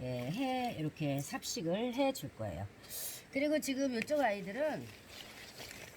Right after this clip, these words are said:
제가 이제 뿌리가 내린 아이들도 제가 지금 이제, 예, 같이 올려드릴 건데요. 요 아이들은, 네,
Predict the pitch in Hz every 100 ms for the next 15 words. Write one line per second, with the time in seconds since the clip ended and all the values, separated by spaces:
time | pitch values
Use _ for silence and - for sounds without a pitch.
0 | - - - - - 202 208 190 220 320
1 | 339 269 220 220 180 185 185 185 180 185
2 | 220 233 175 160 147 165 160 156 147 151
3 | 139 156 147 160 - 175 160 185 180 156
4 | 147 135 151 262 233 - - - - -
5 | 240 175 185 202 247 330 156 127 - -
6 | 170 151